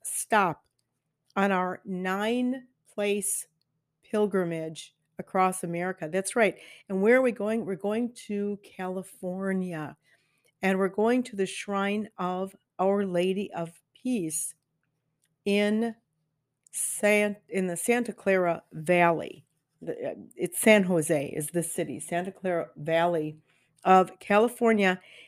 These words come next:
And if you recognize that location, you'll recognize it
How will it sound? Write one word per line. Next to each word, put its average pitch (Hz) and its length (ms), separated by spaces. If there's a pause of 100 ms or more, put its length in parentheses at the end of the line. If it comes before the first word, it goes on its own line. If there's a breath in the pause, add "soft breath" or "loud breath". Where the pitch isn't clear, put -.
(180 loud breath)
And 220 320
if 220 160
you 220 120
recognize 190 1120 (140)
that 196 260
location, 202 720
you'll 190 220
recognize 196 800
it 185 180